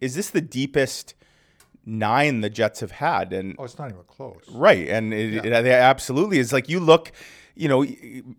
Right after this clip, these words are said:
Speaker 1: Mason Appleton's on the third line. He's got six goals in twenty-two games. Like, Adam Lowry, Andrew Kopp have five or six goals. Matthew Pro's on the third line. He's got, like, five.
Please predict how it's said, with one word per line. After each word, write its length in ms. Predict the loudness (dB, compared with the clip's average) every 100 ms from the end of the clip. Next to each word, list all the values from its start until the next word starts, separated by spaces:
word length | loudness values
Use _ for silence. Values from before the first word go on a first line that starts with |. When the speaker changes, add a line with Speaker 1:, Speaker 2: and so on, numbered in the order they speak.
| -12
Speaker 1:
Mason 340 | -2 -2 0 4
Appleton's 460 | 4 4 -6 -2
on 100 | 0
the 80 | -2
third 240 | -2 -2
line. 160 | -2 -2
He's 140 | -2
got 160 | 0 -2
six 340 | -2 -4 -4
goals 320 | -4 -2 -2 -4
in 100 | -6
twenty-two 480 | -4 -2 -2 -6 -6
games. 360 | -4 -2 -2
Like, 180 | -2 0
Adam 300 | 4 4 4
Lowry, 400 | 4 6 6 4
Andrew 240 | 2 0
Kopp 420 | -6 0 2 2 2
have 200 | -2 -2
five 340 | 2 4 4
or 60 | 0
six 300 | -6 -10 -8
goals. 320 | -4 -4 0
Matthew 320 | 2 2 -2
Pro's 320 | -2 0 0
on 100 | -2
the 80 | -6
third 260 | -2 -2 0
line. 160 | 0
He's 120 | 0
got, 140 | 0 0
like, 160 | 0
five. 480 | -2 -2 2 2 2